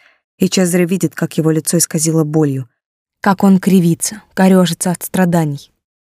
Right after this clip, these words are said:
Стоит над ней на коленях и трясется всем телом. И парню страшно. Он боится, что увидит на лице Сальваторе еще большую боль, боится, что тот заорет снова, и тогда Чезаре сойдет с ума.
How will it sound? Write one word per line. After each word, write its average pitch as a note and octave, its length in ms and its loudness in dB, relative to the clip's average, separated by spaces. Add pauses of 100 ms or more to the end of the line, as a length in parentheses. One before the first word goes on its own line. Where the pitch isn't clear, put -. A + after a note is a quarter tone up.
(240)
Стоит F3+ 360 -4
над E3+ 220 -2
ней E3 100 2
на D#3+ 80 -2
коленях E3+ 400 0
и D#3 60 -2
трясется E3 440 -4
всем E3 260 0
телом. C#3+ 380 -4 (460)
И F3 100 -2
парню F3 360 0
страшно. - 440 -6 (640)
Он F#3 160 4
боится, F#3 380 0
что - 160 -4
увидит D#3 320 -2
на D#3+ 60 0
лице D#3 220 0
Сальваторе D#3+ 520 -2
еще D3+ 280 -2
большую D#3 460 -2
боль, D3+ 280 -2 (340)
боится, F3 420 0
что E3 200 -8
тот E3 220 -2
заорет E3 320 0
снова, F3+ 280 0
и D3+ 60 2
тогда D#3 340 -4
Чезаре D#3 360 -2
сойдет D#3 360 -2
с - 80 -4
ума. D3 240 0